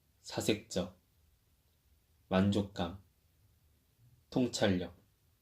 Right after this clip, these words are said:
회복력, 협동심, 고무적임, 자제력, 대담함, 친밀감, 내조력,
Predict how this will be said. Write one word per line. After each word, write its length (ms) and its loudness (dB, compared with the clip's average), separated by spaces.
회복력, 640 2
협동심, 800 0
고무적임, 760 0
자제력, 720 2
대담함, 600 4
친밀감, 720 2
내조력, 640 2